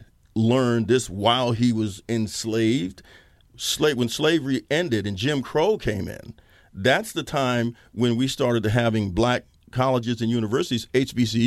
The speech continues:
Us, historically black colleges and universities, because black people couldn't get into college.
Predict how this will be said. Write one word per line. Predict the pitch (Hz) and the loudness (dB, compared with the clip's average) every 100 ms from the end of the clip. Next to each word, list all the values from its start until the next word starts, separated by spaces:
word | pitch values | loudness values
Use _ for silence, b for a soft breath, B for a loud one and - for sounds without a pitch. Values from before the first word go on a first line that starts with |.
| 139 | 4
Us, | 113 | 2
historically | 107 - 123 117 | -4 -4 -2 -2
black | 107 113 | 0 0
colleges | 117 110 101 | 0 -2 -2
and | 98 | -4
universities, | 104 98 160 196 110 113 B B B B 104 | -4 0 0 0 -4 -4 B B B B -4
because | 135 131 143 135 127 b b _ _ - | -2 0 2 2 0 b b _ _ -2
black | - 196 | 0 0
people | 190 165 170 | -2 -2 0
couldn't | 190 175 | 2 2
get | 160 208 | 2 2
into | 233 135 | 2 -2
college. | 107 80 50 - | -4 -6 -10 -20